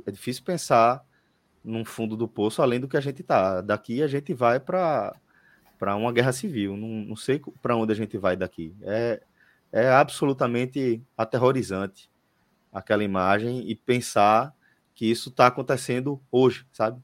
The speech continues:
Que isso acontece no, no nosso Brasil, no Brasil dos nossos tempos. Então, este é o tema que vai abrir aqui o nosso programa e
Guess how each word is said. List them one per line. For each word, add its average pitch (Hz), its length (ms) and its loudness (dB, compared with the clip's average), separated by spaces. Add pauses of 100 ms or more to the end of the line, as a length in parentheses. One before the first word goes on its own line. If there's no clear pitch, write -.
(100)
Que 117 200 -4
isso 120 220 -6
acontece 123 520 -4
no, 117 200 -8
no 107 220 -10
nosso 120 340 4
Brasil, 107 360 0
no 113 80 -6
Brasil 110 460 -4 (640)
dos 110 160 -2
nossos 113 320 -2
tempos. 90 300 -10
Então, 123 400 -4 (420)
este 156 320 2
é 160 60 4
o 135 80 0
tema 117 300 -4
que 113 140 -8
vai 104 200 0
abrir 98 240 -2
aqui 95 400 -6 (600)
o 107 60 -10
nosso 104 280 -4
programa 117 600 -2 (640)
e 101 880 0